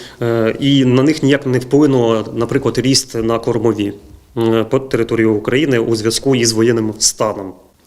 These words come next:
Крім того, е, для того, щоб покращити безпеку, е, територіаль-, територіальної громади,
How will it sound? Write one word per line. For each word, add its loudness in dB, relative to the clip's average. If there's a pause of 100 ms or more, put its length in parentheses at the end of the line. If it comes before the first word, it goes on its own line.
(320)
Крім 0
того, 0 (280)
е, 0
для -2
того, -2
щоб -2
покращити -4 (100)
безпеку, -2 (300)
е, 0
територіаль-, -2 (100)
територіальної 0
громади, 0